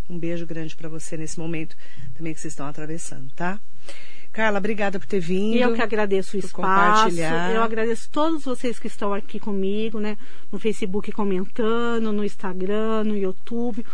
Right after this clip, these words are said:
Speaker 2: Muito obrigada.
Speaker 1: Eu que agradeço.
Speaker 2: E assim, é, vocês que deixaram aí o depoimento, né, do irmão, da família que tá nesse momento, assim, eu quero dizer pra vocês que até o último segundo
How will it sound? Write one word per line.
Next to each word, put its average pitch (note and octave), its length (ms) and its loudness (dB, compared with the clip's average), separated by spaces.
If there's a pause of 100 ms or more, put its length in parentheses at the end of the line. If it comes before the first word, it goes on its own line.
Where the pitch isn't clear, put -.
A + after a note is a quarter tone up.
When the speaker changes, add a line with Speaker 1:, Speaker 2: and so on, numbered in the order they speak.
(140)
Speaker 2:
Muito D#4 400 2
obrigada. G3+ 680 0
Speaker 1:
Eu F3 80 -2
que F3 120 0
agradeço. F3 300 0
Speaker 2:
E A#3 60 2
assim, A3+ 480 0
é, G3+ 180 0
vocês C4+ 540 0
que A#3+ 360 0
deixaram G#3 580 0
aí G3+ 80 0
o - 20 0
depoimento, G3+ 960 0
né, G3+ 240 0 (480)
do G3+ 220 0
irmão, A3 720 2
da G3+ 100 0
família G#3 440 0
que G#3+ 100 -2
tá G#3+ 100 -2
nesse G3 260 0
momento, G#3 760 0
assim, G#3 340 0 (600)
eu G3+ 140 0 (400)
quero A#3 220 0
dizer A3 280 0
pra G#3 160 0
vocês E3+ 480 0
que - 140 0
até E4+ 400 0
o G4+ 140 0
último G4 640 2
segundo F#3 720 0